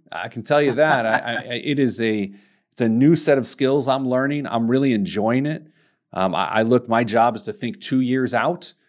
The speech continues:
Whereas when I was a content producer and I was really into the media, you know, I was thinking that day. So I, I am problem solving on a different level now. We,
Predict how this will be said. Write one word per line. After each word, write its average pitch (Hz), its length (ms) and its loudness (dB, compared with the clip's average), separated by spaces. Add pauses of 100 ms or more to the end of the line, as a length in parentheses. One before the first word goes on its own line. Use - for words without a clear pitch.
(280)
Whereas 117 400 0
when 123 100 0
I 120 80 0
was 117 180 -4
a 113 60 -4
content 135 680 -6
producer 131 480 -4
and 127 80 0
I - 20 2
was 98 140 -4
really 120 260 -2
into 123 200 -6
the 120 100 -4
media, 127 760 -2
you - 120 -20
know, 80 60 -10
I 101 60 -8
was 127 200 -6
thinking 127 400 -6
that 117 280 -4
day. 117 480 0 (400)
So 113 380 0
I, - 240 -6
I 139 140 2
am 180 420 -2
problem 151 400 0
solving 151 440 -2
on 131 120 -2
a 117 80 -2
different 123 380 -6
level 120 300 0
now. 143 280 0
We, 127 240 0